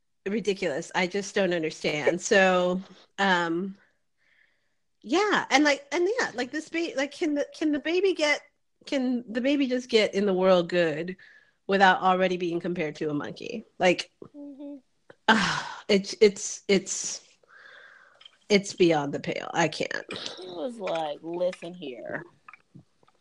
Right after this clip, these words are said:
Speaker 2: I just got here.
Speaker 1: I just got here.
Speaker 2: I don't know, like, what you guys are doing. Like, I don't even know these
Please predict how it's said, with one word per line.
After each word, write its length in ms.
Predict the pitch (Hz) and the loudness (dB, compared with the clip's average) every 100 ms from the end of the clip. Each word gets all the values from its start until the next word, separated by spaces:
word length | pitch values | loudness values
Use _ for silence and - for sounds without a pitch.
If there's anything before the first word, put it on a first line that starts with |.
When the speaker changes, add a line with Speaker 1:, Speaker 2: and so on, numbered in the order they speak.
| - - _ | -20 -20 _
Speaker 2:
I 100 | 247 | -14
just 240 | 254 214 - | -10 -12 -8
got 260 | 175 185 - | -8 -8 -10
here. 540 | 202 190 180 185 196 196 - - - - - - | -12 -10 -10 -12 -14 -12 -12 -12 -14 -12 -14 0
Speaker 1:
I 60 | 285 | 2
just 160 | 311 339 | 4 8
got 160 | 311 | 8
here. 280 | 220 165 170 - - - - | 8 6 0 -14 -20 -16 -10
Speaker 2:
I 80 | 208 | -8
don't 220 | 196 - | -8 -10
know, 580 | 202 185 180 180 180 - | -10 -8 -8 -8 -10 -12
like, 180 | 185 175 - | -14 -16 -14
what 280 | 175 - - | -14 -14 -10
you 80 | |
guys 260 | 185 170 175 | -8 -6 -8
are 120 | 170 180 - | -12 -14 -12
doing. 400 | 156 156 156 156 | -10 -10 -12 -10
Like, 140 | 160 | -12
I 80 | - | -12
don't 160 | 202 - | -12 -12
even 200 | 202 170 | -12 -6
know 80 | 165 156 - | -6 -6 -8
these 220 | 156 185 | -10 -8